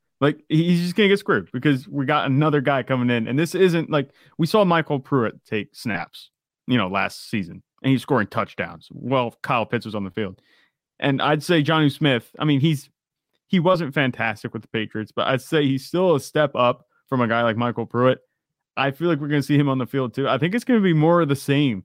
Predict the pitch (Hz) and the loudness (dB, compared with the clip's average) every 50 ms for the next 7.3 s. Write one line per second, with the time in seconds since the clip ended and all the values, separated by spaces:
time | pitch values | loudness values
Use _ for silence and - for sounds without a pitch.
0 | _ _ _ _ _ _ - 127 - 139 135 131 120 113 - 139 131 98 87 - | _ _ _ _ _ _ -8 -6 -2 0 0 0 0 0 0 0 0 0 -2 -6
1 | - _ _ _ _ _ _ - 143 147 147 143 135 127 - _ _ _ _ _ | -14 _ _ _ _ _ _ -2 0 2 2 2 2 0 -2 _ _ _ _ _
2 | _ _ _ _ _ _ _ _ _ _ - 139 160 196 208 185 - 202 160 170 | _ _ _ _ _ _ _ _ _ _ -2 -2 0 0 0 0 -2 -2 -2 -2
3 | 165 - 147 135 - 147 147 147 139 127 120 107 117 117 131 127 - 127 117 110 | -2 -2 -4 -4 -2 0 0 2 2 0 0 -2 -2 -2 -2 -2 -2 -2 -2 -2
4 | 107 - 107 101 - 123 117 120 117 - 110 101 - 110 117 117 113 127 135 147 | -2 -4 -6 -6 -4 -4 -4 -4 -4 -6 -6 -8 -4 -2 -2 -2 -2 -2 -4 -6
5 | 139 _ _ _ _ _ _ _ _ _ _ _ _ - 120 123 131 117 120 120 | -6 _ _ _ _ _ _ _ _ _ _ _ _ -6 -4 -4 -4 -2 -4 -4
6 | 113 104 - - - - _ - 156 165 147 151 135 113 101 - - - - 135 | -4 -6 -10 -16 -20 -20 _ -8 -6 -4 -2 -2 -2 -4 -6 -8 -10 -6 -2 0
7 | 120 131 131 135 147 156 | 0 2 2 2 2 0